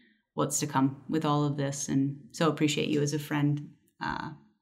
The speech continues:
you're amazing, and I'm so excited about what you're doing now and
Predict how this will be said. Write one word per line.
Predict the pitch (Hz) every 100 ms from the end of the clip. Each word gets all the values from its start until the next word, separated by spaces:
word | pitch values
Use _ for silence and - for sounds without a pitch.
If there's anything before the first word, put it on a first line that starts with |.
| _ _
you're | 147 143 143 151
amazing, | 156 151 156 175 170
and | 156
I'm | 135
so | - 147
excited | 143 123 117
about | 127 90 -
what | -
you're | 123 151 151 - - _ _ _ _ -
doing | 156 156 151
now | 151 151 147
and | 143 139